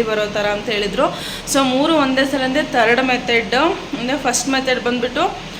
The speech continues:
ಆ, ಸ್ಟೋನ್ ಚೈನು, ಆ, ಬಾಲ್ ಚೈನು, ಅಂದರೆ ಫಸ್ಟು ಬಾಲ್ ಚೈನ್ ಸಪ್ರೇಟು, ಸ್ಟೋನ್ ಚೈನ್ ಚಪ್ ಸಪ್ರೇಟು, ಮತ್ತು ಬಾಲ್ ಚೈನ್ ಸಪ್ರೇಟು, ಈ ಥರ ಹಾಕ್ಕೊಳ್ತಾರೆ. ಸೆಕೆಂಡ್ ಮೆಥಡ್ ಬಂದ್ಬಿಟ್ಟು, ಆ, ಫಸ್ಟು ಬಾಲ್ ಚೈನ್ ಹಾಕ್ಕೊಂಬಿಟ್ಟು ಆಮೇಲೆ ಸ್ಟೋನ್ ಚೈನ್, ಬಾಲ್ ಚೈನ್ ಸೇರಿಸ್ಕೊಂಡು ಹಾಕ್ತಾರೆ. ಥರ್ಡ್ ಮೆಥಡ್ ಬಂದು ಮೂರು ಒಂದೇ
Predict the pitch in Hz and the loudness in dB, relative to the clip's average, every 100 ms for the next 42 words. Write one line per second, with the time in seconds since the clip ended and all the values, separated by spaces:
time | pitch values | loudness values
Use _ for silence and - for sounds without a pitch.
0 | - 226 233 240 240 247 254 254 269 254 | 0 4 4 4 0 0 0 0 0 2
1 | 254 302 330 - 226 240 233 233 226 233 | 2 2 2 0 -2 -2 0 2 2 2
2 | - 247 240 262 240 311 - - 277 247 | -2 -2 0 0 0 -2 -2 -2 -2 2
3 | 226 226 247 254 240 233 226 277 - 220 | 2 2 -2 -2 -2 -2 -2 -2 -2 -4
4 | 226 233 240 233 - 247 - 226 302 285 | -2 -4 -4 -4 -6 -6 -2 0 2 0
5 | 277 277 220 220 247 269 254 196 214 269 | 0 0 0 0 -2 -2 -4 -2 -2 0
6 | 240 226 214 214 214 202 202 285 - - | 0 0 -2 -2 -4 -2 -2 -2 -4 -10
7 | - - 320 330 320 311 302 277 262 262 | -10 0 4 6 4 4 4 2 2 0
8 | 254 269 370 370 - 247 240 254 247 - | 0 0 0 0 -2 -2 0 0 0 -2
9 | 302 269 269 294 269 262 262 269 262 277 | 2 4 4 2 0 0 -2 0 2 4
10 | 233 254 269 339 - 247 277 262 240 240 | 4 2 0 0 0 -2 0 0 2 0
11 | 240 247 269 247 240 - 233 226 208 202 | 0 -2 2 2 2 -2 -2 0 0 -2
12 | 208 220 339 - - - 269 277 285 294 | -2 0 0 -6 -12 -4 4 4 6 2
13 | 277 269 269 254 294 320 269 294 370 320 | 2 0 2 0 2 2 4 4 4 4
14 | 233 240 254 262 277 | 4 4 4 4 4